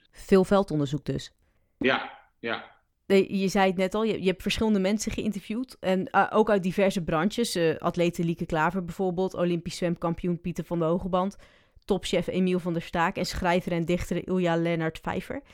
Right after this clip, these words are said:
Speaker 1: Ehm, wat heb je van deze mensen geleerd?
Speaker 2: Nou, heel veel. Ik denk dat, ehm, het, ik, ik noemde net die, die, die stappen die eigenlijk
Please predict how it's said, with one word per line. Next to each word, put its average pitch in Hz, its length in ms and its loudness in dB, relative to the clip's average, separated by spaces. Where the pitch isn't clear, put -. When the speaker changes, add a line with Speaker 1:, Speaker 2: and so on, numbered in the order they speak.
Speaker 1:
Ehm, 226 420 2
wat 254 220 4
heb 311 140 2
je - 100 -6
van 294 100 4
deze 285 240 4
mensen 285 280 2
geleerd? - 500 -4
Speaker 2:
Nou, 107 580 0
heel 127 220 -2
veel. 104 520 -4
Ik 107 140 -10
denk 117 240 -6
dat, 107 320 -6
ehm, 101 680 -4
het, 110 280 -10
ik, 117 220 -10
ik 110 180 -8
noemde 113 280 2
net 110 240 0
die, 104 320 -4
die, 101 260 -6
die 95 180 -8
stappen 135 480 -4
die 98 140 -8
eigenlijk 101 580 -6